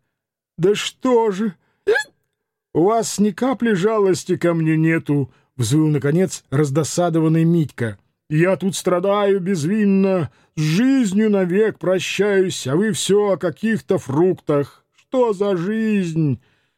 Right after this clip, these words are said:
Все, кому не лень, сироту обижают". "Не прибедняйся.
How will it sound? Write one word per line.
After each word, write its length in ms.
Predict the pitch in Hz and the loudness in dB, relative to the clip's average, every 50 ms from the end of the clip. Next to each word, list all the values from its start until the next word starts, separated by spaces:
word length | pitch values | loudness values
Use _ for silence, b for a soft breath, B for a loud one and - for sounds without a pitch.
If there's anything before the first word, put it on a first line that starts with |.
| _ _ | _ _
Все, 560 | - - - - - 214 254 277 277 269 269 - | -8 -4 -4 0 0 0 2 2 2 2 2 0
кому 320 | - - 196 190 196 196 | 0 -2 0 2 2 2
не 120 | 190 190 | 2 2
лень, 480 | 180 190 208 233 240 233 233 220 208 196 | 2 2 2 2 2 2 2 2 0 0
сироту 580 | - - - 170 156 160 147 - - 151 170 170 | -2 -2 -2 0 0 0 0 0 0 0 2 2
обижают". 840 | 151 143 147 143 127 123 151 175 180 180 175 160 156 147 139 - _ _ _ _ _ _ _ - | 0 0 0 -2 0 0 0 0 2 2 2 0 0 -2 -4 -8 _ _ _ _ _ _ _ -4
"Не 80 | 131 | -2
прибедняйся. 920 | 113 135 135 131 147 139 135 123 113 107 110 120 - - 151 151 156 156 | 0 0 0 0 0 0 0 0 0 -2 -4 -4 -4 -2 -2 -2 -2 -4